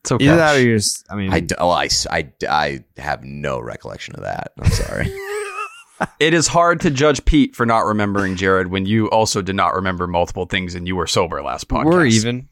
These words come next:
Speaker 2: Yeah. I'd say it's a wash. It's fair.
Speaker 3: How the fuck
Speaker 2: Wha-
Speaker 3: did Wade Miley come up last week? Or last
Speaker 2: I mean,
Speaker 3: episode?
Speaker 2: you're, you're you.
Speaker 3: That's, that's fair.
Speaker 2: Mm-hmm. What do you think would happen if we went to a game together if we're both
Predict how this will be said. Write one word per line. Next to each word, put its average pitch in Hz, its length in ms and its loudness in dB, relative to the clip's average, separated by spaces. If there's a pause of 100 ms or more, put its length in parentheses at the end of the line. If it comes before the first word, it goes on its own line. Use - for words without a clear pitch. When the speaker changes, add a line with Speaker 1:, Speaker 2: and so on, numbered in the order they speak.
(120)
Speaker 2:
Yeah. 127 360 0 (440)
I'd 127 160 0
say 139 160 2
it's 117 100 0
a 113 80 2
wash. 92 480 2 (1160)
It's - 120 -12
fair. 92 380 2 (240)
Speaker 3:
How - 140 -4
the 208 60 2
fuck 110 160 0
Speaker 2:
Wha- 131 80 4
Speaker 3:
did 117 40 2
Wade 101 240 2
Miley 80 300 -4
come 58 160 -14
up 57 120 -14
last - 240 -10
week? - 300 -14 (400)
Or 69 140 0
last 60 480 -8
Speaker 2:
I - 40 -4
mean, 78 200 2
Speaker 3:
episode? - 100 -6
Speaker 2:
you're, 80 340 -10 (220)
you're 73 240 -8
you. 98 340 2 (460)
Speaker 3:
That's, - 320 -4
that's - 220 -12
fair. - 280 -14 (160)
Speaker 2:
Mm-hmm. 92 260 2 (280)
What 110 140 2
do 156 60 2
you 156 60 2
think 156 140 0
would 131 100 2
happen 123 280 0
if 107 80 -6
we 107 120 2
went 104 180 -2
to 101 100 -2
a 95 80 2
game 92 240 -4
together 82 420 -4
if 67 140 -14
we're 73 80 -10
both 73 420 -8